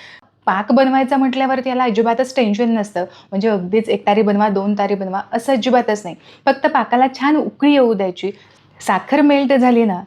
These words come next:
की मग लगेचच पाकाला सुद्धा अगदी दोन एक मिनिटामध्ये उकळी येते. उकळी आली की फक्त उकळी आल्यानंतर बरोबर घड्याळ लावून तुम्ही ठेवू शकता. आणखीन मध्यम आचेवरती दोन मिनिटांसाठी फक्त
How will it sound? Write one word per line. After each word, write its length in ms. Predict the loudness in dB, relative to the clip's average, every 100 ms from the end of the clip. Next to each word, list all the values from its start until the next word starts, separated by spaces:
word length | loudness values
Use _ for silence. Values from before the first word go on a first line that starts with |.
| _
की 60 | 0
मग 180 | 2 2
लगेचच 400 | 2 2 0 0
पाकाला 360 | -2 0 0
सुद्धा 260 | 0 0 0
अगदी 200 | -2 0
दोन 240 | 2 2
एक 140 | 2 2
मिनिटामध्ये 480 | 0 0 0 2 2
उकळी 280 | 0 -2
येते. 300 | -4 -6 -12 -14 _ _ -20 -20 -8
उकळी 220 | -2 0 2
आली 260 | 2 0
की 160 | 0 -2 -2
फक्त 340 | -4 -2 -2 0 -2 -8
उकळी 280 | -2 2 2
आल्यानंतर 480 | 2 2 0 0
बरोबर 440 | 0 2 2 2 0
घड्याळ 360 | 2 2 2 0
लावून 200 | -2 0
तुम्ही 220 | 0 0
ठेवू 160 | -2 -2
शकता. 300 | -6 -8 -12 -12 -20 -20 _
आणखीन 440 | 0 2 2 0 2
मध्यम 340 | 2 2 2
आचेवरती 480 | 0 0 -2 -2 -2
दोन 340 | 0 2 2 2
मिनिटांसाठी 640 | 2 0 0 0 -2 -4 -4
फक्त 260 | -6 -6